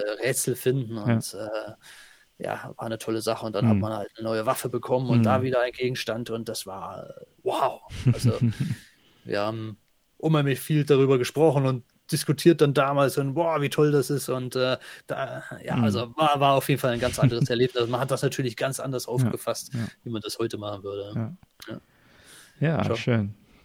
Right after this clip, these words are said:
Speaker 1: Tja, so war das. Das waren so meine, eine N-E-S-Erlebnisse.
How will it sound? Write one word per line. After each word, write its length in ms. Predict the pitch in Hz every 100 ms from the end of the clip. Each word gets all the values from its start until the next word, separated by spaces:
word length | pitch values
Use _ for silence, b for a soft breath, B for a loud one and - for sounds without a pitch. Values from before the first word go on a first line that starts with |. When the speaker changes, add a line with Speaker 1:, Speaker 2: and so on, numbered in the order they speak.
| B B B B B
Speaker 1:
Tja, 200 | - 143
so 140 | 131 120
war 120 | 113
das. 120 | 104
Das 180 | - 104
waren 140 | 101 113
so 120 | 110
meine, 380 | 113 117 98 -
eine 320 | 101 101 -
N-E-S-Erlebnisse. 1200 | 104 107 104 117 - 95 - - 107 - 98 -